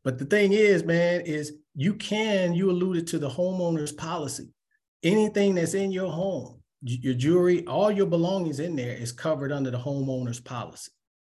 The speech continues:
Okay. I've never insured the jewelry, but it is under the homeowner's policy. I'm not sure of the scenario of what would occur if it's stolen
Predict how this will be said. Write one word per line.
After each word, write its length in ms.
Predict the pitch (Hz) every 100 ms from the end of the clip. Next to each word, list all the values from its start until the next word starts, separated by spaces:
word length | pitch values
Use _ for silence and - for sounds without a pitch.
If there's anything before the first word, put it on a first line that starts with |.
| _
Okay. 340 | 120 127 127 123 - -
I've 200 | 135 220
never 420 | 180 147 143 -
insured 920 | 143 131 - 143 151 165 165 170 165 -
the 80 | 156
jewelry, 680 | 135 160 165 160 160 165 -
but 360 | 127 123 120 - _ _ -
it 180 | 139 143
is 240 | 156 139
under 200 | 139 131
the 80 | 123
homeowner's 480 | 139 131 127 123 120
policy. 400 | 131 117 113 98
I'm 120 | 117
not 200 | 147 139
sure 500 | - 156 147 135 135 135
of 140 | 120
the 80 | 123
scenario 840 | - 120 131 143 135 123 120 120 - _ -
of 160 | 113 123
what 160 | 135
would 100 | 123
occur 440 | 120 120 147 135 123
if 180 | 120 101
it's 160 | -
stolen 720 | - - 143 147 123 101 95